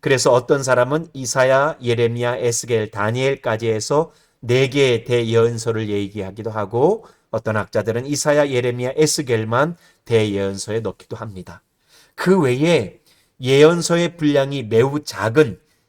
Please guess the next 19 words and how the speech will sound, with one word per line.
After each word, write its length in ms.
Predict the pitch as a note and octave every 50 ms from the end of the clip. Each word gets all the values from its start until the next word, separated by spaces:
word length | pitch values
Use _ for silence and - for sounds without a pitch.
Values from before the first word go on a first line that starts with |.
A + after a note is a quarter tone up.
| _ _ A2+
열두 520 | A#2 C3 D3+ E3+ F#3 E3+ - _ - E3+
명의 380 | D3+ D#3 D3 D3 D3 D3 C#3+ C3+
소예언서들이 1120 | - - - - F#3+ F#3 F3+ E3 C3 A#2 G#2+ A2 A2+ A#2 A2+ A2+ - A2 F#2 - A#2 B2+ A2
있습니다. 540 | F#2 - - F#2 F2+ F2 E2 - D#2+ - _ _ _ _ _ _ _ _ _ _
호세아, 440 | - E3 - - C3+ B2 A#2+ A#2 A2
요엘, 280 | A#2 A#2 A#2 A#2 A#2 A2+
아모스, 460 | F#2+ G#2+ A2+ A#2+ A#2+ A#2 A2+ - -
오바댜, 680 | A2+ A2+ A2+ A2 A#2+ A#2 A2+ G#2+ A#2 A#2 A#2 A#2+ A#2
요나, 300 | A2+ A2+ A#2 A#2+ A#2 A#2+
미가, 280 | A#2 A#2 A#2 A2+ A#2+ A#2
나움, 340 | A2+ A2+ G#2+ A2+ A#2+ A#2+ B2
하박국, 680 | - C#3+ C#3+ D3 C3+ C3 - - D3 D3 D3+ - - _ _ _ _ _
스바냐, 520 | - - - F3+ D#3 D#3+ E3 D#3 D#3 D#3
학개, 380 | C#3+ - D#3+ D3+ - - D#3 C#3
스가랴, 500 | - - - D3+ D3 B2+ A#2 A2+ G#2 G2+
말라기, 680 | G2 G#2 G#2+ A2+ B2 A#2+ A#2 A2+ A2+ - G#2+ F#2+ F2 - _ _ _ _
이 280 | B2 B2 B2 A#2 A2 A#2
열두 480 | C3 C#3+ C#3+ C#3+ D3 - F#3 E3 D3
예언서인데 880 | A2 G#2 G#2 G#2 G#2 G2+ F#2+ - G2+ F#2+ G2 G2 G2+ A2 A2+ A2 A2